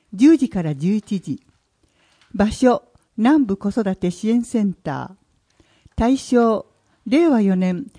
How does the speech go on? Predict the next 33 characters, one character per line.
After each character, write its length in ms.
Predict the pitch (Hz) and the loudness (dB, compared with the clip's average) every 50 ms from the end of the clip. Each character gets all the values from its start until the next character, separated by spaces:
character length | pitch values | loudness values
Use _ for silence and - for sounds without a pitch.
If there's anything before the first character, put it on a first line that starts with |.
| _ _ | _ _
八 360 | - 226 226 - - 277 269 | -4 -4 -4 -2 -2 0 2
月 280 | 277 285 277 - - | 2 2 0 -2 -6
か 120 | - 196 185 | -6 -4 -2
ら 260 | 185 180 175 175 - - | -2 -2 -2 -4 -4 -4
十 180 | 185 202 240 | -2 0 0
一 180 | 254 254 254 262 | 0 0 0 0
月 240 | 269 269 262 285 208 | 0 0 0 -2 -4
に 120 | 185 180 | -2 0
生 40 | 175 | 0
ま 120 | 190 202 202 | 0 0 -2
れ 80 | 208 | -4
た 180 | 196 - 202 196 | -4 -4 -2 0
乳 240 | 196 226 254 240 208 | 2 4 4 2 2
児 140 | 165 175 165 | -2 -4 -8
と 420 | - - 165 156 - - _ - _ _ | -4 -2 -2 -2 -4 -6 _ -20 _ _
そ 220 | - - - 190 | -10 -4 -2 0
の 140 | 190 196 196 | 0 0 -2
保 240 | - - - - 190 | -4 -6 -6 -4 -2
護 140 | 196 208 220 | -2 -2 -2
者。 260 | - - 180 - - _ _ _ _ _ _ _ _ _ _ _ _ _ _ _ _ _ _ _ _ _ _ - | -4 -6 -10 -10 -10 _ _ _ _ _ _ _ _ _ _ _ _ _ _ _ _ _ _ _ _ _ _ -4
定 240 | - 240 247 254 254 | 0 2 2 4 4
員、 340 | 240 233 233 226 220 - - _ _ _ _ _ | 2 2 0 0 -2 -4 -10 _ _ _ _ _
先 320 | - - 277 285 277 262 | 0 4 6 6 6 6
着 440 | - 269 254 254 - - 240 233 196 | 6 2 -2 -2 0 0 0 0 0
十 300 | 202 208 285 294 254 208 | 2 4 6 6 6 6
二 160 | 180 208 240 | 4 2 0
組。 440 | - - 208 175 160 151 135 - _ _ _ _ _ _ _ _ _ _ _ _ _ _ _ _ _ _ - | 0 0 -2 0 0 0 -2 -4 _ _ _ _ _ _ _ _ _ _ _ _ _ _ _ _ _ _ -6
講 200 | - 285 269 240 | 0 2 2 2
師、 360 | 208 - - 190 180 165 - _ _ - | 2 -2 -6 -6 -6 -6 -8 _ _ -4
滝 320 | - 202 202 - - 269 | -2 -2 -2 0 0 2
川 300 | 254 247 240 233 226 220 | 2 4 4 4 2 2
美 140 | 220 226 240 | 2 2 0
希。 340 | - _ - - 277 - | 0 _ -8 -8 -8 -8